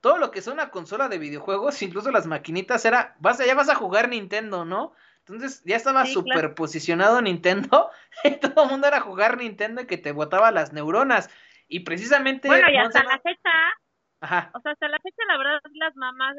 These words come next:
Speaker 2: es de, "Apaga tu Nintendo, ya deja el Nintendo". O sea, mis hijos así de, "Es Xbox", o es, no, o sea, a mí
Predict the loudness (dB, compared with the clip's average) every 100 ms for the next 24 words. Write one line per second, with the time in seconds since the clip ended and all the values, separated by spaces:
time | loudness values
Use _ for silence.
0 | -8 -8 -8 -8 -10 -4 -4 -4 -10 -14
1 | -20 -20 -18 -8 -6 -2 -4 -4 -8 -12
2 | -18 -10 -10 -4 -4 -4 -6 -6 -8 -8
3 | -2 -2 -2 -2 -2 -2 -4 -8 -6 -8
4 | -8 _ -8 -6 -6 _ -8 -6 -6 -10
5 | -20 -8 -2 4